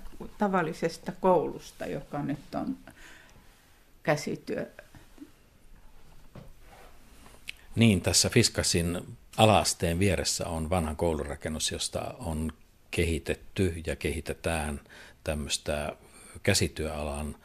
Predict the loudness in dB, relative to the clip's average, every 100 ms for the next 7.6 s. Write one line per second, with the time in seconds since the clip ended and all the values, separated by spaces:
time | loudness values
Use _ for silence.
0 | -20 -20 -4 2 2 0 -6 -4 -2 -4
1 | -4 -6 -4 -6 -6 -8 -4 -2 -2 -2
2 | -6 -4 -8 -10 -20 -20 -20 -14 -4 -2
3 | 0 0 0 0 2 0 -2 -4 -4 0
4 | -2 -2 -2 -2 0 -2 -6 -10 -20 -20
5 | -20 -20 -8 -2 0 0 -2 -4 -4 -4
6 | -2 -2 -2 -2 -4 -4 -2 0 2 0
7 | -4 -8 -4 -2 -2 -4